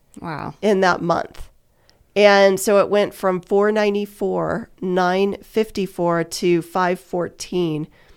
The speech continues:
Speaker 2: seven fifty-seven
Speaker 1: Mm.
Speaker 2: in a month. So, and it's thirteen point two percent higher than February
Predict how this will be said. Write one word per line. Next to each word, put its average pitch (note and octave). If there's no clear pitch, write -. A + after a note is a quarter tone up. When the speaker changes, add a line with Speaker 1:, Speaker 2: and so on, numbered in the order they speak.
Speaker 2:
seven F3
fifty-seven -
Speaker 1:
Mm. D3+
Speaker 2:
in F3+
a F3
month. F3
So, F#3+
and F#3+
it's -
thirteen G#3+
point F#3
two F3
percent E3+
higher E3
than F3+
February E3